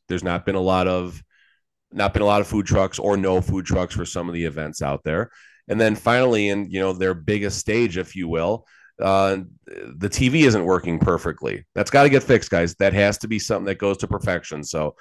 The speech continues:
we'll be back there on Saturday, I believe. We're not gonna go to the ballpark. We're gonna go back, give them our chance on Saturday, and, uh, hopefully it goes a little bit better. Otherwise, uh,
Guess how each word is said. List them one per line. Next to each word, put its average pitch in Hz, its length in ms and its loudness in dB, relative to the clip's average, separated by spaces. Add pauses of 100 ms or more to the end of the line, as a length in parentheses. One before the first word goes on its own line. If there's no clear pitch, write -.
(240)
we'll 110 140 6
be 107 60 6
back 113 180 6
there 120 100 6
on 113 100 2
Saturday, 110 460 4
I 113 40 4
believe. 110 340 0
We're 104 80 -2
not 98 140 -4
gonna 104 120 -6
go 101 80 2
to 98 80 2
the 98 60 -4
ballpark. 95 460 0
We're 98 100 -6
gonna 95 120 -4
go 90 120 -4
back, 95 240 -4
give 98 120 -12
them 95 80 -6
our 92 120 -4
chance 95 280 -4
on 92 100 -6
Saturday, 127 500 0
and, 113 180 0
uh, 110 160 0 (420)
hopefully 160 240 -2
it 120 40 -6
goes 123 240 4
a - 20 -8
little 120 180 6
bit 95 60 -2
better. 110 260 2
Otherwise, 104 560 0
uh, 95 280 -4